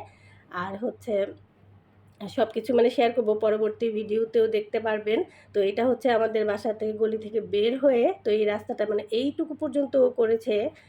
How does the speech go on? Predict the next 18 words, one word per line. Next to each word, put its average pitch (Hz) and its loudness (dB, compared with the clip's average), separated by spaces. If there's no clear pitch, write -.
মানে 190 -4
এত 208 -2
সুন্দর 294 0
লেগেছে, 311 0
ভালো 226 0
লেগেছে। 254 0
তা 190 -8
আমি, 202 -2
উম, 208 -6
বাচ্চাদেরকে 208 -2
নিয়ে 208 0
গিয়েছি, 208 2
এখানে 208 -2
আমার 196 -4
ভাইয়ার 214 -2
ছেলেও 214 0
আছে। 208 -4
আহ, - -14